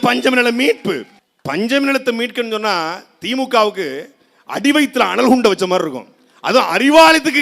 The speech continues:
கீழே அனல் குண்டை வச்ச மாதிரி இருக்கும். ஏன்னா அறிவாலயமே பஞ்சம நிலத்துல தான் இருக்கு. அப்ப எங்கிருந்து மீட்கிறது? முதல்ல அங்கிருந்து தொடங்க வேண்டியிருக்கு. ஐயோ, இவங்க ஏன் பதறாங்க? நாம் தமிழ் கட்சி ஆட்சிக்கு வந்துடக்கூடாதுன்னு ஏன் பதறான்னா,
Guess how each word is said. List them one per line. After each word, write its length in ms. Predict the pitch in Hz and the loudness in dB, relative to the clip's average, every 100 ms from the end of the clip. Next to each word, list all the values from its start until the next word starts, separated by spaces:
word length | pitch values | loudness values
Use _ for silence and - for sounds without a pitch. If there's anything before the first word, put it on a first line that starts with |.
| 262 | 2
கீழே 140 | 285 269 | 6 6
அனல் 140 | 269 | 6
குண்டை 160 | 262 254 | 4 4
வச்ச 140 | 240 226 | 6 4
மாதிரி 160 | 214 214 | 4 2
இருக்கும். 220 | 180 147 - - 202 | 0 -6 -10 -14 -4
ஏன்னா 120 | 226 185 | -2 0
அறிவாலயமே 520 | 254 294 294 294 294 254 | 2 6 6 6 4 2
பஞ்சம 320 | 233 247 277 254 | 2 2 4 4
நிலத்துல 260 | 233 226 | 2 2
தான் 100 | 220 | 2
இருக்கு. 180 | 185 143 - _ _ _ _ _ _ _ _ _ _ _ | 0 -4 -14 _ _ _ _ _ _ _ _ _ _ _
அப்ப 100 | - 269 254 | -4 0 0
எங்கிருந்து 360 | 294 311 294 | 0 0 0
மீட்கிறது? 320 | 277 - 240 202 190 | -4 -4 -6 -2 -2
முதல்ல 280 | 294 302 - | 0 0 2
அங்கிருந்து 360 | 254 294 320 320 | 2 2 2 2
தொடங்க 200 | 254 262 247 | 0 2 0
வேண்டியிருக்கு. 340 | 214 180 139 - _ _ _ _ 147 | 0 -4 -12 -20 _ _ _ _ -10
ஐயோ, 180 | 180 226 233 | -2 -2 -2
இவங்க 180 | 208 196 - 220 | -6 -14 -8 -2
ஏன் 200 | - 285 - - | 0 -2 -6 -10
பதறாங்க? 460 | 233 285 254 208 165 117 | -6 -4 -6 -6 -10 -10
நாம் 220 | 147 226 240 | -8 -8 -8
தமிழ் 180 | 233 208 | -10 -12
கட்சி 200 | 175 180 | -10 -10
ஆட்சிக்கு 300 | 202 202 196 | -10 -12 -14
வந்துடக்கூடாதுன்னு 500 | 180 202 180 180 226 175 254 | -12 -12 -10 -12 -12 -8 -6
ஏன் 160 | 330 | -6
பதறான்னா, 500 | 208 208 190 156 143 | -10 -12 -12 -12 -12